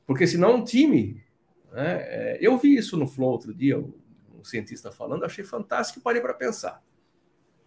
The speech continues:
Parei pra pensar porque efetivamente tem a ver, né? Aquele lance que tá todo mundo, o time, o pessoal fala assim, "O time tem química", tinha um cientista, eu tô tentando lembrar o nome dele lá,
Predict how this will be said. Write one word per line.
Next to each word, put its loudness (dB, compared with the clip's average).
Parei 2
pra 0
pensar 2
porque -4
efetivamente 2
tem -2
a 2
ver, -2
né? -4
Aquele 0
lance 4
que -20
tá 0
todo -4
mundo, 4
o 2
time, 0
o -20
pessoal 2
fala 2
assim, -2
"O 0
time 0
tem 0
química", 0
tinha -2
um 0
cientista, -2
eu -2
tô -2
tentando 0
lembrar 0
o 2
nome -2
dele -2
lá, -2